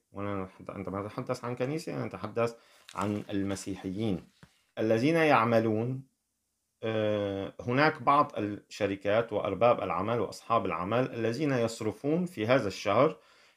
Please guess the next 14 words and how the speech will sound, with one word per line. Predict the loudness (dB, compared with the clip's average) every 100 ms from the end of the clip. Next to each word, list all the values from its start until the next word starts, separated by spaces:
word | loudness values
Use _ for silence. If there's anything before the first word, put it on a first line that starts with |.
| 0
للعامل | 4 6 4 4 2 2 2 2 0
ما | 0
يسمى | 0 0 0 2 2 0 -2 -2 -4 _ _ _ _
بالفايناخسجيلد، | -2 0 4 4 4 -2 -8 -14 -12 -8 -6
يعني | -4 -2
اللي | -2 0
هو | 4 6 4 2 _ _ _ _ -4
ما | 0 2 0 -4 _ _ _ _ _ 0
يعادل | 2 6 8 6 4
تقريبًا | 0 -4 -4 2 2 2
ستين | -4 -12 _ -4 -2 0
بالمية | 0 -2 0 0
من، | 2 0 -2 -6 -10 -4
آه، | -4